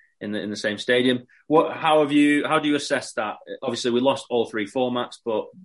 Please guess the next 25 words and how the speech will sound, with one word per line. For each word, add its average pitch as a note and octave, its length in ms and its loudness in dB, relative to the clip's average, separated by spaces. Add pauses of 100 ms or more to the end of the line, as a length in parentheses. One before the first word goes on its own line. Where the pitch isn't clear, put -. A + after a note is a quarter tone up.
generally, C3+ 560 0
was A#2 240 -2
it, G#2+ 240 -6 (420)
have A#2+ 140 -6
we A#2 100 -2
come A#2+ 180 -2
out A2+ 160 0
of A2 60 -8
there A2 240 -2
in, G#2+ 260 -8 (420)
in A2+ 120 -6
a A2 80 -4
better C3+ 300 -4
position C#3+ 540 -6
moving C#3+ 300 -4
forward, C#3+ 420 2
or A2+ 160 2
was A2+ 140 -4
that A2+ 280 -4
just G#2 220 -12
a - 40 -12
complete A2 340 -8
and G#2 80 -6
utter G#2 180 -10
disaster, G2+ 500 -10